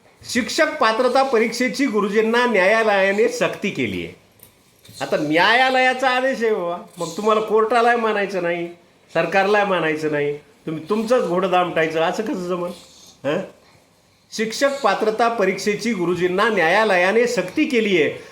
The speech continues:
पण काहींनी त्याच्या स्वागताऐवजी विरोधाची युक्ती केली. गुरुजींनाच परीक्षेची भीती वाटल्यावर विद्यार्थ्यांनी करायचं कसं?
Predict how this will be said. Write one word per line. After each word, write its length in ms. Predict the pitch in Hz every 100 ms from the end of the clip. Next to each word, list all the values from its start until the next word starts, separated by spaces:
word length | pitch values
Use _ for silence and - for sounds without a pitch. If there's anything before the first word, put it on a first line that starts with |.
| -
पण 140 | 185 160
काहींनी 520 | 196 208 262 277 294
त्याच्या 360 | 233 202 247
स्वागताऐवजी 1120 | 220 185 175 202 220 294 220 202 214 208 151 - - -
विरोधाची 600 | 147 220 254 214 190 214
युक्ती 300 | 170 156 147
केली. 320 | 117 110 95 85 - _ _ _ 147
गुरुजींनाच 680 | 190 247 233 277 285 320 -
परीक्षेची 500 | 233 262 269 262 254
भीती 320 | 180 196 277
वाटल्यावर 600 | 254 214 202 208 190 196 165 - - 151
विद्यार्थ्यांनी 800 | 208 196 277 285 233 220 226 269
करायचं 480 | 196 185 269 277 240
कसं? 440 | 202 165 165